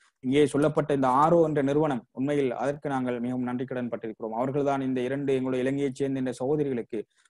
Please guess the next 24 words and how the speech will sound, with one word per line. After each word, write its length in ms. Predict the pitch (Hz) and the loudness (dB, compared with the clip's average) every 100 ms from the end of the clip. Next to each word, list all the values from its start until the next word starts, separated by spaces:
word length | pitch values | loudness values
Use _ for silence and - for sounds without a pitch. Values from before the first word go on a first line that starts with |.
| _ | _
ஒரு 100 | 127 | -6
நல்ல 240 | 131 151 | -2 0
களத்தை 380 | 151 143 160 160 | 0 0 2 2
அமைத்து 340 | 143 143 147 131 | 2 0 -4 -6
கொடுத்து 340 | 127 110 104 - _ _ - | -6 -8 -10 -14 _ _ -6
அவருடைய 300 | 139 143 139 | -2 0 0
அந்த 180 | 135 | 0
முதுமானி 400 | 127 147 160 151 | 0 0 0 0
பட்டப்படிப்பை 580 | 139 135 143 135 131 131 | -2 -4 -4 -4 -4 -2
வெற்றிகரமாக 560 | 127 127 143 139 135 123 | -4 -2 -2 0 -2 -4
நிறைவு 300 | 120 139 147 | -2 -2 -2
செய்வதற்கும் 520 | 139 131 120 - 117 107 _ _ | -4 -4 -6 -6 -8 -8 _ _
அவர்கள் 220 | 117 120 | -8 -4
ஒரு 120 | 117 113 | -4 -2
நிறைய 260 | 120 139 135 123 113 110 104 | -2 0 0 0 -2 -4 -6
ஒரு 220 | 104 110 107 | -6 -6 -2
தூண்டுகோலாக 540 | 180 214 190 160 123 | 2 4 4 4 2
இருந்திருக்கிறார்கள். 580 | 120 104 101 - 98 101 | -2 -8 -10 -10 -12 -8
அந்த 100 | 113 | -4
வகையில் 240 | 117 117 | -2 -2
நான் 140 | 113 107 | -6 -6
ஆரோ 260 | 107 139 139 | -2 0 2
நிறுவனத்திற்கும் 640 | 127 131 131 117 120 120 | 2 0 -2 -4 -8 -6
அதனுடைய 340 | 117 117 113 | -4 -2 -2